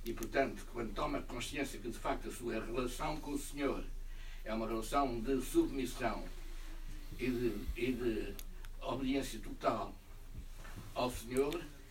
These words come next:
ele tem que se revoltar, porque não pode permitir que assim seja. E aqui está, mais tarde,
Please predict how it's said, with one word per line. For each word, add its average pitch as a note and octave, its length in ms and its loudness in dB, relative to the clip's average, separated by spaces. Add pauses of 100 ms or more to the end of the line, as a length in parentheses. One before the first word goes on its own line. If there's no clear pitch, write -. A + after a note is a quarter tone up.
(140)
ele E3+ 140 4
tem C#3+ 180 2
que C3+ 80 0
se - 100 -4
revoltar, A#2+ 640 0 (160)
porque A#2 200 -6
não B2+ 80 0
pode A2+ 220 -2
permitir G#2+ 580 -4
que A2+ 80 -2
assim A#2 200 -4
seja. - 360 -4 (880)
E B2+ 160 0
aqui B2 120 -2
está, C3+ 300 2 (680)
mais C#3 300 4
tarde, C#3+ 400 6